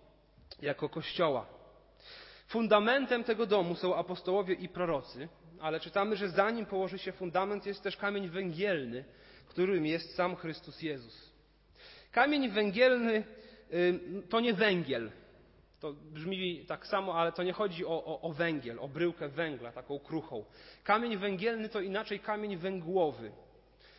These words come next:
Kamień węgłowy, czyli taki najtwardsza skała, najtwardszy jakiś punkt w gruncie, na którym opiera się węgło,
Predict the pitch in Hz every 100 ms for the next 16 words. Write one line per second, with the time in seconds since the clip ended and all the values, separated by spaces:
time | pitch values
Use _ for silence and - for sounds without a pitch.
0 | - - 214 226 202 196 180 214 208 214
1 | 196 185 226 214 - 208 196 196 - 233
2 | 233 226 - 190 - - 226 214 202 196
3 | 190 220 226 214 208 196 180 - 214 233
4 | 175 170 156 185 226 - 208 196 - -
5 | - 180 180 - 226 220 196 196 214 202
6 | - 185 160 240 240 185 135 143 147 165